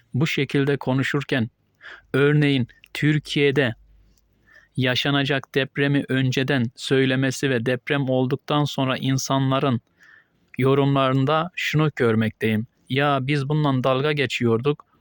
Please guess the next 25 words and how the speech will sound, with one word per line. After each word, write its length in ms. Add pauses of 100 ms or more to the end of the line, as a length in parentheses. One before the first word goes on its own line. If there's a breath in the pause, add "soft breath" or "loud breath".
bu 240
arkadaş 440
gerçekten 680 (260 soft breath)
şu 160 (200)
zaman 420 (140)
deprem 400
olacak 480
dedi 300
ve 180
ben 240
bunu 160
yaşadıktan 600
sonra 480 (280 loud breath)
kendi 360
adıma 640
ben 260
bile 180
kuşkulanmaya 720
başladım. 540 (1700)
Yani 600
bu 140
adamı 320
yalancı 460
zannediyordum 720
ama 420